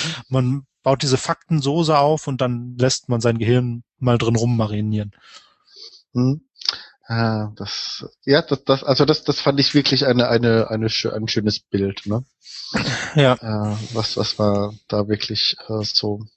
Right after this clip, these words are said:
Speaker 2: machen kann. Und es geht ja auch wieder in diese Richtung, einfach mal, ähm, den L-Modus ausschalten und den R-Modus arbeiten lassen.
Speaker 1: Mhm.
Speaker 2: Das ist ja jetzt halt auch einfach nur wieder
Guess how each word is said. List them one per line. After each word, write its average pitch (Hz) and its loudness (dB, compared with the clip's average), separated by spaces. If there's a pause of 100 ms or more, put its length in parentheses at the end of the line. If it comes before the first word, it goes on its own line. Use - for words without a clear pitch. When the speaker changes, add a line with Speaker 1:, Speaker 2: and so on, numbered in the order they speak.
(180)
Speaker 2:
machen 101 -8
kann. 104 -10 (440)
Und 127 2
es 131 -2
geht 147 2
ja 127 6
auch 127 0
wieder 127 4
in 120 0
diese 110 -2
Richtung, 107 0
einfach 110 -2
mal, 107 4
ähm, 107 -2
den 107 0
L-Modus 117 0
ausschalten 110 0
und 107 -6
den 104 -2
R-Modus 101 0
arbeiten 98 -2
lassen. 95 -2 (840)
Speaker 1:
Mhm. 120 -2 (540)
Speaker 2:
Das - -4
ist - -4
ja 110 6
jetzt 107 2
halt 107 0
auch 104 2
einfach 104 -8
nur 107 -2
wieder 104 2